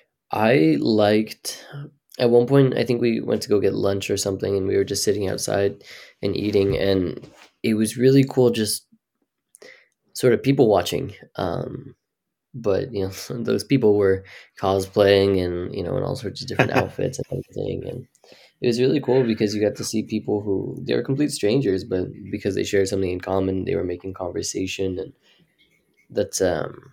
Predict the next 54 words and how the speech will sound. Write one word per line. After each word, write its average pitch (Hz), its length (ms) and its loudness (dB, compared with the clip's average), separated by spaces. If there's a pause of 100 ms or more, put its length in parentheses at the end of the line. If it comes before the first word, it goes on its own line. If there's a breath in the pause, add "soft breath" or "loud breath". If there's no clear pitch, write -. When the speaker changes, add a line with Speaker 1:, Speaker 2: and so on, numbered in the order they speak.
(160)
Speaker 1:
you 110 100 0
don't 139 120 6
really 139 160 8
get 107 200 4
that 95 180 2
in 92 480 0
most 95 300 0
other 95 180 0
places. 95 600 -2 (520 soft breath)
It's - 140 -6
sort 98 180 2
of 90 140 0
a, 85 500 -4 (520)
a - 40 -4
selective 98 540 0
thing 101 240 2
that 95 120 2
you 98 120 -4
get 98 380 2 (540 soft breath)
when 92 760 -4 (420)
you 92 240 -4
find 95 320 0
common 98 260 0
ground 95 260 2
with 95 120 -2
other 98 160 2
people. 117 400 -2 (540)
So - 120 -6
that 95 140 0
was 101 100 -4
Speaker 2:
Yeah. - 180 -2
Speaker 1:
cool. - 760 -18 (240 loud breath)
Speaker 2:
Yeah, 95 180 4
I 95 40 2
remember 104 320 2
that 95 220 0
too. 98 200 2
And 92 100 0
the 98 60 0
weather 120 300 4
was 85 180 -4
perfect. 92 800 -2
It 95 60 0
was 92 140 0
so 98 500 2
great 85 600 -2
those, 90 480 0
those 90 280 0
Speaker 1:
Oh, - 20 -6
Speaker 2:
three 101 160 4
or - 60 4
Speaker 1:
yeah. 92 80 0
Speaker 2:
four 87 180 2
days. 85 480 -4